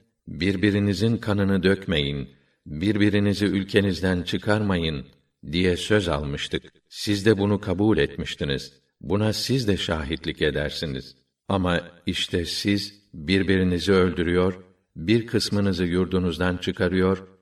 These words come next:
onlara karşı günahta ve zulümde birbirinizi destekliyorsunuz. Bununla beraber onlar esir olarak gelirlerse fidyelerini verip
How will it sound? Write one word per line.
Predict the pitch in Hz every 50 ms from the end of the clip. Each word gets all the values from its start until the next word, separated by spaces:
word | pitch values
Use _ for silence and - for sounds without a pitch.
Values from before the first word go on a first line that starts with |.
| _ _ _ _
onlara | - 98 101 95 92 95 98 104 113 113
karşı | - 101 92 90 82 - - 98
günahta | 95 90 80 76 78 95 95 95 92 82 71 - 123 127 117
ve | 98 98 90
zulümde | 80 76 90 95 92 95 92 90 85 92 95 101 95 98 - _ _ _
birbirinizi | - 80 80 80 101 98 90 90 95 87 90 90 85 85 80 78 90 90
destekliyorsunuz. | 78 80 71 - - - 73 69 - - 76 71 69 65 64 - - 71 69 67 - - - _ _ _ _
Bununla | - - 80 101 113 113 113 107 101 98 90
beraber | 98 95 92 92 92 90 87 92 95 98 95 - - - _ _ _ _ _ -
onlar | 101 107 98 98 98 104 107 107 101 107 - - - _ _ _ _ -
esir | 104 104 - - 127 123
olarak | 113 101 92 87 90 85 87 85 87 87
gelirlerse | 85 85 85 90 87 80 80 87 95 101 - - 113 110 110 110 110 - _ _ _ _
fidyelerini | _ - - 104 95 95 95 98 92 92 95 95 98 107 107
verip | 95 95 90 98 92 98 90 95 95